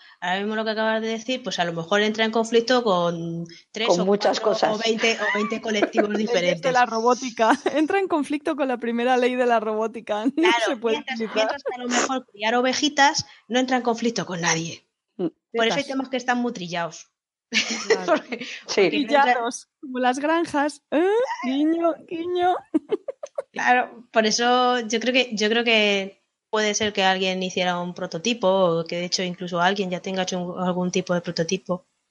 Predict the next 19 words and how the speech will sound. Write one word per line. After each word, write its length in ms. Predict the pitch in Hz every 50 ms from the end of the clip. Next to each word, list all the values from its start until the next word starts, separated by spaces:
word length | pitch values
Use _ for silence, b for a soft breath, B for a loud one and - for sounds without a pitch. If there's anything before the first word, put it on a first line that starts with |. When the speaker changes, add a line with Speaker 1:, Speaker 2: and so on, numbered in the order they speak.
| _ _ _ _ _ -
Speaker 1:
en 140 | 196 190 180
base 200 | 175 170 - 175
a 40 |
Speaker 2:
Ujú. 100 | 175 180
Speaker 1:
esto. 140 | 196 247 - _ _ _ _ _ _ _ _ _
Pero 320 | - 185 170 160 156 156
el, 160 | 151 151 156 160
el 220 | 151 156 156 156 -
llevarlo 480 | - 165 160 160 170 185 214 220 214
a 40 | 208
una 140 | 202 208 208
editorial 360 | 208 208 208 208 202 202 196 196
y 80 | 196
que 100 | - 196
una 160 | 185 190 190
editorial 420 | 190 190 185 185 180 180 180 175 175
te 100 | 180 165
lo 100 | 165 165
compre, 460 | - 190 202 202 233 233 247 - _